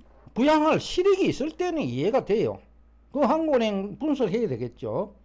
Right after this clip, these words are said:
지금 시점에 부동산 경기를 부양할 실익이 있느냐, 아니면 부동산 경기 부양이 오히려 국민 경제를 망가뜨릴 수 있-,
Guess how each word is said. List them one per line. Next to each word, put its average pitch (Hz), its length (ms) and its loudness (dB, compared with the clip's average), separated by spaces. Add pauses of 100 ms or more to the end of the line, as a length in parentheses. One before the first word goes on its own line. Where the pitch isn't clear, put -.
(540)
지금 330 360 0
시점에 220 520 -4
부동산 254 540 0
경기를 226 400 -2
부양할 208 380 -2
실익이 302 400 -4
있느냐, 143 440 -6 (420)
아니면 220 320 0
부동산 254 480 0
경기 226 280 -4
부양이 220 480 0
오히려 180 480 0 (680)
국민 277 360 4
경제를 214 480 2
망가뜨릴 214 720 2
수 196 160 -6
있-, 143 160 -4